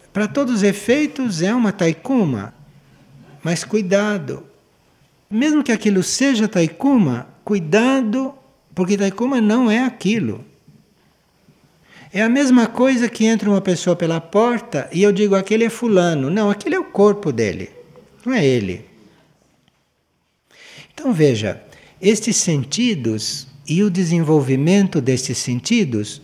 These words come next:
tudo isto é um caminho para nós. É um caminho e nós temos que passar por tudo isto. Temos que passar por todas essas etapas. Estas etapas serão mais rápidas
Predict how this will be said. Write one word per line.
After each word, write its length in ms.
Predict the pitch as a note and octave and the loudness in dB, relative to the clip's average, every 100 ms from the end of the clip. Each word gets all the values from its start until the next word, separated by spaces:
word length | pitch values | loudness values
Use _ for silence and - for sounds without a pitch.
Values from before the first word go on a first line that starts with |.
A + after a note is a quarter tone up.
| - | -2
tudo 260 | G3 E3 | -2 2
isto 200 | G#3+ G#3+ | 0 0
é 40 | A#3 | -2
um 80 | A3 | -2
caminho 680 | G#3+ F#3 F3 A3 G3 C3+ A2 | -2 0 2 4 4 0 -4
para 220 | A2 G2 | -6 -6
nós. 600 | E2 - - - - - | -6 -10 -14 -16 -18 -12
É 120 | A#2+ | -4
um 80 | E3+ | -4
caminho 680 | F3+ G#3 E3 D3 G3+ A3+ B3 | -2 -2 0 2 4 2 0
e 140 | F3 D#3+ | -2 -2
nós 260 | D#3+ G#3 | 0 -2
temos 300 | - G3 G#3 | -2 -2 -2
que 100 | - | -2
passar 400 | G3 F3+ - G3 G3 | -6 -4 -2 -2 -2
por 140 | G3 | -6
tudo 320 | - B3 G3+ | -4 -2 0
isto. 400 | D#3+ D3+ - G2+ - _ _ _ | 0 -2 -10 -14 -16 _ _ _
Temos 260 | F#3+ A3 A3 | 2 2 2
que 100 | G3 | -4
passar 360 | F#3 E3 G3+ | -4 -2 -2
por 160 | G3+ F#3+ | -2 -4
todas 420 | - A#3+ A3 G#3 | 0 0 2 0
essas 300 | A3 G#3+ G3 | -2 -2 -2
etapas. 880 | A3 A3+ - C3 - F#2+ F2+ - - _ _ - - - - - | -2 -4 -2 -2 -4 -8 -8 -10 -12 _ _ -20 -20 -20 -12 -2
Estas 380 | G3+ G#3 B3+ | -2 0 -2
etapas 640 | B3 A#3+ - D3 A#2 B2 A2+ | -2 -2 -2 -2 -2 -6 -6
serão 420 | - F3 C#3+ B2 | 0 0 0 0
mais 400 | C3+ F#3 G#3 - | 0 0 0 -2
rápidas 1200 | A#2 F3 G#3+ A3 D3+ A2 G2 - - - - - | -2 0 -2 -2 -4 -2 -4 -6 -10 -10 -14 -20